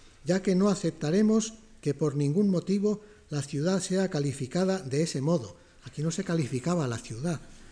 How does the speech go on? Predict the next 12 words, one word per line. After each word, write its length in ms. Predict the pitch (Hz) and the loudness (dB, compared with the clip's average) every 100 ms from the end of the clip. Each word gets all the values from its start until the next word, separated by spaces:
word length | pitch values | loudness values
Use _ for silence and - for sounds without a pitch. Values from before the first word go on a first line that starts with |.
| - - - - - - - | -20 -20 -20 -16 -12 -12 -6
"Lo 220 | 156 165 | 6 8
que 160 | 165 160 | 8 8
considero 760 | 165 147 147 175 226 247 247 202 | 6 2 4 6 6 6 4 2
una 320 | 190 220 220 | 2 2 2
vejación". 640 | 139 139 - 107 139 92 - - - - - - - | -2 -4 -4 -2 0 -2 -8 -20 -20 -20 -20 -20 -14
Hasta 240 | 127 - | -12 -10
aquí 320 | 110 175 190 190 | -6 -4 -4 -6
el 100 | 131 | -10
señor 280 | - 117 135 | -8 -4 -4
alcalde. 520 | 123 - 101 87 - - - - - - - | -4 -6 -10 -12 -16 -18 -20 -20 -18 -18 -6
Y 100 | 151 | 2
anunció 600 | 156 165 160 - 220 226 | 4 4 4 6 6 6